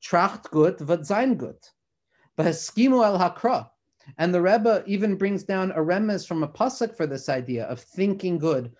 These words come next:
and it will be good. From the pasuk in Bereshis, Perek Lamed Beis, pasuk Yud Gimel, Vi'ata amarta hetiv, and you said it should be good. Azai etiv imcha.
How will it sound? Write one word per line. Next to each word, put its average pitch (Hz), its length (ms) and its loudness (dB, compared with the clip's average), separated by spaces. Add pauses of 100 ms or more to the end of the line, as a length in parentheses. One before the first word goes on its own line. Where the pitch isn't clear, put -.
(160)
and 151 120 0
it 151 100 0
will 139 140 -2
be 127 200 -4
good. 131 460 -4 (400)
From 180 160 2
the 151 60 -2
pasuk 214 440 -2
in 156 120 0
Bereshis, 170 560 -4
Perek 147 300 -4
Lamed 165 380 0
Beis, 165 320 -4
pasuk 151 380 -6
Yud 160 180 -2
Gimel, 135 440 -4 (280)
Vi'ata 180 840 0
amarta 165 680 0
hetiv, 151 640 -4 (580)
and 165 180 0
you 226 160 4
said 214 360 4
it 175 160 -4
should 170 280 -2
be 160 120 -2
good. 139 440 -2 (500)
Azai 233 500 4
etiv 247 380 0
imcha. 131 420 -4